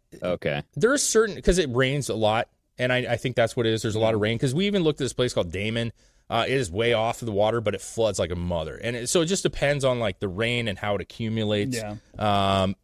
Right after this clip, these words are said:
Speaker 3: and
Speaker 1: The, the topography of the land.
Speaker 3: Yeah, but the thing is, is
Speaker 2: Ooh,
Speaker 3: you can
Speaker 2: big
Speaker 3: look it up.
Speaker 2: words coming from Chris
Speaker 3: <laughs>
Speaker 2: right
Speaker 3: Yeah,
Speaker 2: now.
Speaker 3: you can look it up, and you can find out there's records of shows, like, how much does this area flood? How, you know, and obviously you wouldn't wanna be in a place that floods all the time. That's, that's a given.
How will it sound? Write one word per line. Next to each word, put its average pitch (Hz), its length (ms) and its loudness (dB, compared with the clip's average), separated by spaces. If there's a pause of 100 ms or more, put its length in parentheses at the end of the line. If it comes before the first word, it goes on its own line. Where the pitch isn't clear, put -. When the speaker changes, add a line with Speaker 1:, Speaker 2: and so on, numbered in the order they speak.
Speaker 3:
and 139 320 4
Speaker 1:
The, 147 60 -2
the 147 120 8
topography 127 760 0
of 120 100 -2
the 107 100 -2
land. 113 500 -2
Speaker 3:
Yeah, 208 120 4
but 185 140 2
the 165 160 6
thing 220 180 8
is, 180 220 6
is 147 160 2
Speaker 2:
Ooh, - 20 2
Speaker 3:
you 226 100 4
can 208 120 4
Speaker 2:
big 175 120 4
Speaker 3:
look 139 120 6
it 104 160 4
up. 101 100 6
Speaker 2:
words - 140 0
coming 113 260 4
from 98 240 0
Chris 90 300 0
Speaker 3:
<laughs> - 40 6
Speaker 2:
right - 80 0
Speaker 3:
Yeah, 92 260 6
Speaker 2:
now. 73 40 0
Speaker 3:
you 226 100 2
can 226 180 2
look 165 200 4
it 117 100 4
up, 90 240 2
and 135 200 -2
you 165 80 0
can 160 200 0
find 127 300 2
out 107 220 4
there's 113 180 -2
records 107 400 2
of 98 100 -2
shows, 104 340 2
like, 92 140 2
how 110 160 -2
much 110 220 -2
does 92 160 -2
this 101 140 -4
area 98 260 0
flood? 95 600 2
How, 110 160 -6
you 117 100 -4
know, 107 120 -2
and 104 80 -2
obviously 123 340 0
you 117 100 0
wouldn't 107 240 0
wanna 107 160 0
be 101 160 0
in 95 60 0
a 90 40 -4
place 92 380 0
that - 120 -6
floods 92 340 0
all 78 100 -6
the 76 100 -14
time. 76 240 -8
That's, 87 280 -10
that's 92 180 -4
a 87 60 -8
given. 87 340 -6